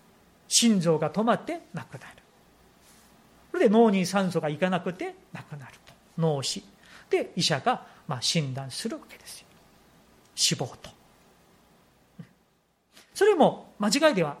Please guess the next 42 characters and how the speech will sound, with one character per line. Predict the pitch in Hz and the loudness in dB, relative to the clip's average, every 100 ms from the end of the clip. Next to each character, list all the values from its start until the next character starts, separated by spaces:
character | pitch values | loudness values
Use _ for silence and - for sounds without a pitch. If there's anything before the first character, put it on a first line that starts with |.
| 170 | -6
な | 156 | -6
い | |
ん | 127 | -6
で | |
す。 | - - | -12 -14
そ | - | -4
の | 269 | -2
通 | 175 160 | 2 0
り | 147 | 0
で | - | -10
す。 | - - _ _ _ _ _ _ _ _ - - - - | -18 -18 _ _ _ _ _ _ _ _ -20 -20 -20 -10
し | - - | -4 2
か | 285 | 4
し、 | - 208 143 - _ _ _ _ _ | 4 0 -4 -10 _ _ _ _ _
聖 | - - 370 339 | -4 0 2 2
書 | 165 | 0
は | 139 - - _ _ _ _ _ _ _ _ _ _ _ - - - | -2 -8 -20 _ _ _ _ _ _ _ _ _ _ _ -20 -14 0
死 | - 349 | 2 4
の | 262 170 | 4 4
原 | 160 285 | 4 4
因 | 330 349 349 330 | 2 -4 -6 -6
に | 311 | -6
つ | - 277 | -4 -4
い | 208 | -4
て | - 196 170 | -2 -2 2
何 | 202 240 | 2 2
と | - 220 226 | 0 -2 -2
言 | 170 | -6
っ | |
て | - | -4
る | 160 | -4
ん | 147 | -4
で | 135 | -8
し | - | -10
ょ | |
う | - - | -14 -20
か？ | - _ _ _ _ _ _ _ _ _ - | -20 _ _ _ _ _ _ _ _ _ -14
そ | - | -10
れ | 131 | -8
は、 | 180 175 - - _ _ _ _ _ _ _ _ _ _ - | -4 -4 -6 -18 _ _ _ _ _ _ _ _ _ _ -2
死 | - 247 | 2 2
は | 214 165 | 2 0